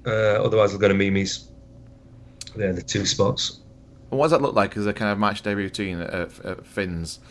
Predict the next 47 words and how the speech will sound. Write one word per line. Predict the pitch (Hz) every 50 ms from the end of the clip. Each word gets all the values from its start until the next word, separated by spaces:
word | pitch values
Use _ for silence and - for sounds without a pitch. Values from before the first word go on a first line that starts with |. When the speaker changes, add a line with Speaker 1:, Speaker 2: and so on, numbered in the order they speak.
| - - - -
Speaker 2:
What | - -
time | 120 117
do | 110 107
you | 107
rock | 107 107 -
up | 110 95 - 95
there? | 98 92 92
Is | 92 92
it, | 92
is | 87 98
it | -
like | 92 95 85 -
yourself, | 92 92 98 - - 113 107 101 - -
like, | 104 101 80
organising | 101 107 104 113 117 117 120 120
all | 120 117
the | 117 113
Speaker 1:
Uh, |
Speaker 2:
food | 113 113
and | 110 110 113 -
stuff? | - 160
Speaker 1:
well, | 151 143
Finn's | 139 - 190 180 156 151
is | 143 131
like | 143 143 143 135 135
the | 120 143 147 147 139 127 - 135 - - - - - - -
football | - - 160 - 127 120 117 117
bar | 113 117 113 113 113 107 110
in | 107 107 104
New | 110 110 117
Orleans, | 117 117 113 101 98 98 95 - - - - - - -
so, | - - - 107 101 98 98 98 95 98
uh, | 98 98 95 98 - -
it, | - 117 - - - - -
it's | - - - -
basically | - - - 92 - - 104 101
got | 92
all | 101 107 107
your | 101 95
Premier | - - 120 113 107 98
League | 92 92 92 90 - -
crowd. | - - 104 95 87 87 92 92 - - - - - - - - - - - - - - - - -
Uh, | 101 98 101 101 113
Arsenal | 113 113 110 - - 110 101 98
are |
the | 95 95
biggest, | 92 98 98 98 - - - - -